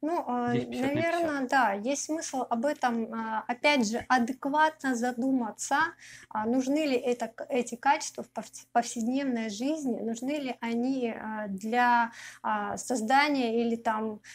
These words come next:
Speaker 1: а, для, м, поддержания взаимоотношений внутри семьи.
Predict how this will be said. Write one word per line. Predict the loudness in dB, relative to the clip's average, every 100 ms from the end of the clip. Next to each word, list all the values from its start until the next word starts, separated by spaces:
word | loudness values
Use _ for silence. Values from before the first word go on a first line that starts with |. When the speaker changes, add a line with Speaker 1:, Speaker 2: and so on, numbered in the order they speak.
| -10
Speaker 1:
а, | -6 -4
для, | 0 4 6 6 4
м, | -2 -8 -8 -2
поддержания | 0 2 2 4 4 0
взаимоотношений | 0 0 0 -2 -4 -2 2 4 4 0
внутри | 0 -2 0 -4
семьи. | -4 -6 -8